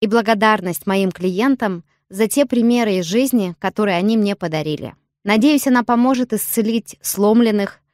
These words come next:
воодушевить робких и соблазнить тех, кто замер, но всё-таки желает разогнаться, расправить крылья и набрать высоту. Книга поможет вам поверить в себя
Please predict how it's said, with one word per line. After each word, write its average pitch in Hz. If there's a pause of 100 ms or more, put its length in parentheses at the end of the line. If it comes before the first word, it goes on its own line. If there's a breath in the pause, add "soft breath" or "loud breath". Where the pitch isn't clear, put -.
(120)
воодушевить 180
робких 214 (340)
и 226
соблазнить 202 (120)
тех, - (300)
кто 202
замер, 175 (240)
но 196
всё-таки 196
желает 180
разогнаться, 180 (160)
расправить 180
крылья 220 (120)
и 208
набрать 185
высоту. - (500)
Книга 285
поможет 240
вам 285
поверить 233
в -
себя 226